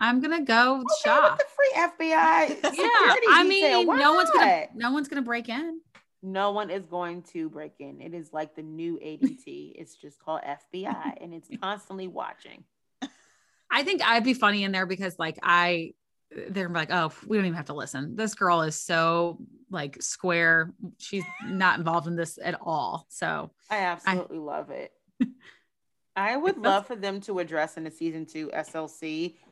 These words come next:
Speaker 2: um, the idea that Brandy Redmond's friend owns that house and Jen was renting it, and Jen kinda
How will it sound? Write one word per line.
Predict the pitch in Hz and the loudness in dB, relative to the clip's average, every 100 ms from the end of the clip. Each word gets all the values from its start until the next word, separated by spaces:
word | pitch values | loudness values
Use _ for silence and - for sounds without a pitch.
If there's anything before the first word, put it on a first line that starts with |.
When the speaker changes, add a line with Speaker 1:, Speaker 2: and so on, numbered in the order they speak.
| _ - | _ -4
Speaker 2:
um, | 185 175 165 151 - _ _ 165 165 | -2 0 -2 -6 -16 _ _ -18 -4
the | 185 | 0
idea | 170 160 175 165 165 | 2 0 -2 -4 -4
that | 160 147 | -4 -8
Brandy | 151 170 170 151 151 147 | -10 -12 -12 -14 -16 -18
Redmond's | 156 151 151 151 143 - | -14 -14 -14 -18 -20 -18
friend | - 151 151 156 | -10 -10 -10 -12
owns | 143 147 143 | -14 -14 -12
that | 151 151 | -10 -8
house | 160 143 170 | -8 -8 -12
and | 170 202 | -16 -18
Jen | 170 160 | -16 -16
was | 151 | -16
renting | 147 143 143 156 | -18 -20 -18 -14
it, | 170 170 151 | -8 -8 -10
and | 156 | -16
Jen | 147 147 | -18 -18
kinda | 143 | -16